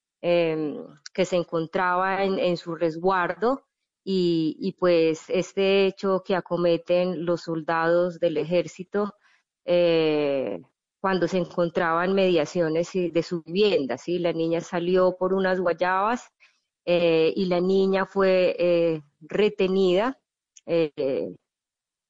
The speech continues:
con un, con una situación ya allí de secuestro, ¿sí? Duró allí al-, aproximadamente quince horas retenida en, en un lugar alejado de su, de su vivienda, em, y a la cual fue, pues, como sometida a, a vejámenes y,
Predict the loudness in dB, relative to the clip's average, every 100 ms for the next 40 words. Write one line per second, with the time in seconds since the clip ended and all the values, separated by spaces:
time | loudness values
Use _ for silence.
0 | _ 0 2 2 2 2 0 -2 -2 0
1 | 2 2 0 -2 -2 -2 0 -2 0 0
2 | 2 2 2 2 -2 0 0 0 -4 -6
3 | -4 -2 -2 0 0 0 0 0 -2 -2
4 | -2 -2 -2 -6 -4 -2 0 0 0 -2
5 | -6 -2 0 0 2 2 2 2 0 -2
6 | -4 -2 -2 0 2 2 0 -2 _ _
7 | _ _ -6 0 0 0 -2 -2 0 0
8 | 0 0 0 0 -2 0 0 2 2 2
9 | -2 -2 -2 -2 0 0 2 2 2 2
10 | 0 -2 -2 -2 -2 -2 -4 -8 -8 -2
11 | 0 0 -2 -4 -2 -2 -2 -4 -4 -4
12 | -4 -4 -4 -4 0 2 2 0 -2 -2
13 | -4 -4 -2 0 -2 -2 0 0 0 -2
14 | -4 -6